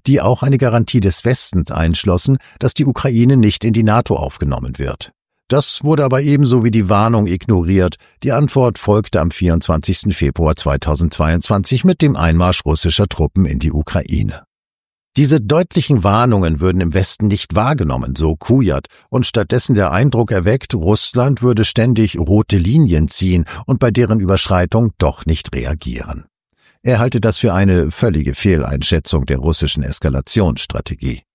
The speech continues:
Russland habe eine sehr hohe Toleranzschwelle und bisher nur mit geringer Eskalation auf ukrainische Angriffe wie die auf Flugplätze der strategischen Bomberflotte reagiert. Ein Einsatz von Tomahawk-Marschflugkörpern gegen russische strategische Ziele wie Frühwarnzentren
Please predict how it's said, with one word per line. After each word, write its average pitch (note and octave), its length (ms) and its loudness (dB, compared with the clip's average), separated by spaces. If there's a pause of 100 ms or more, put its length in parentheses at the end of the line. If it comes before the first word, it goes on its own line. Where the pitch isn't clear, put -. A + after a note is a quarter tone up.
(640)
Russland C3+ 380 0
habe B2 200 0
eine A2+ 260 2
sehr G2 420 2
hohe G2+ 240 2
Toleranzschwelle F2+ 880 -2
und E2+ 160 -6
bisher C#3+ 380 0
nur C3+ 160 4
mit B2+ 120 0
geringer B2 420 0
Eskalation G2 840 0
auf - 180 -6
ukrainische F2 680 0
Angriffe G2 560 2 (240)
wie D#2+ 120 2
die D2+ 140 2
auf C#2+ 140 -2
Flugplätze G2 720 0
der C#2 140 0
strategischen D#2+ 640 0
Bomberflotte F2 640 2
reagiert. G2 680 0 (640)
Ein G#2 160 0
Einsatz D3 400 2
von F#2+ 260 0
Tomahawk-Marschflugkörpern G2 1500 0
gegen A#2+ 260 2
russische A2 480 0
strategische A2+ 680 0
Ziele B2+ 440 0
wie C2+ 160 -4
Frühwarnzentren F#2 1040 0